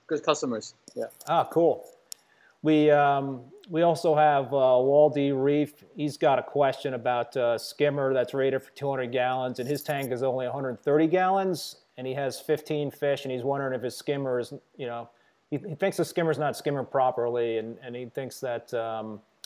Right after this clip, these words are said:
Speaker 2: it might be too big for his tank. This is something I've run into a lot myself, people asking me about what's, you know, the right size skimmer for a tank, and it does depend on the... Uh,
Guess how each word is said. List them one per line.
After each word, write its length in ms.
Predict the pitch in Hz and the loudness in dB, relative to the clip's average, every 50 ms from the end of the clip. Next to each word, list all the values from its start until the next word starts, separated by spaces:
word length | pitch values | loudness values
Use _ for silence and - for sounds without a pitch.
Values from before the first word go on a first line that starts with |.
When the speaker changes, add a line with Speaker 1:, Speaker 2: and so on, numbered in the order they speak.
| - _ _ _ _ _ - | -20 _ _ _ _ _ -10
Speaker 2:
it 80 | 117 | -6
might 220 | 120 131 135 131 - | -4 -4 -4 -4 -4
be 100 | 127 113 | -6 -6
too 220 | - - 139 123 | -4 -4 -4 -2
big 200 | 107 127 123 120 | -2 -2 -2 -2
for 140 | - - 117 | -2 -2 -2
his 100 | 107 107 | -2 -2
tank. 300 | - - 135 123 117 - | -4 -6 -6 -6 -2 0
This 160 | - 165 - | 0 2 2
is 100 | 196 - | 2 6
something 320 | - 208 185 - 175 160 | 6 6 6 6 6 6
I've 200 | 160 160 160 131 | 8 8 8 8
run 160 | 139 147 147 151 | 8 8 6 6
into 180 | 135 - 151 | 4 4 6
a 80 | 135 127 | 6 8
lot 300 | 131 139 139 135 127 147 | 10 8 8 8 6 2
myself, 640 | 135 123 113 - - 143 143 135 131 - - 113 - | -2 -4 -4 0 4 4 6 6 4 2 -2 -6 -4
people 320 | - 135 123 127 120 123 | -2 0 0 2 2 2
asking 400 | 123 123 113 - - 127 120 120 | 2 0 -2 -2 -4 -4 -2 -2
me 160 | 123 120 120 | 0 0 0
about 340 | 117 107 120 113 117 120 117 | 0 0 0 0 0 0 0
what's, 320 | 139 135 123 - - - - - - 123 _ _ _ _ - | 0 -2 -2 -4 -8 -16 -18 -18 -20 -20 _ _ _ _ -10
you 80 | 131 | -8
know, 120 | 117 117 117 | -8 -6 -6
the 100 | 120 120 | -2 2
right 220 | 127 123 123 120 | 2 2 2 2
size 260 | - 135 123 117 107 | 2 2 2 2 2
skimmer 320 | - - 135 127 120 117 113 | 0 -2 -2 0 0 0 -2
for 220 | 110 - 131 120 | -2 -2 0 0
a 60 | 113 | 0
tank, 300 | 113 - - 127 120 113 | 0 0 -2 -2 0 0
and 60 | - 120 | 0 0
it 100 | 113 110 | 2 4
does 200 | 156 156 160 151 | 4 4 4 2
depend 400 | - 139 - - 151 143 135 131 | 0 0 2 2 2 2 4 2
on 200 | 127 127 120 123 | 2 2 0 0
the... 300 | 120 117 117 113 110 110 | 0 -2 0 -2 -2 -2
Uh, 180 | 110 107 107 | -2 -2 -4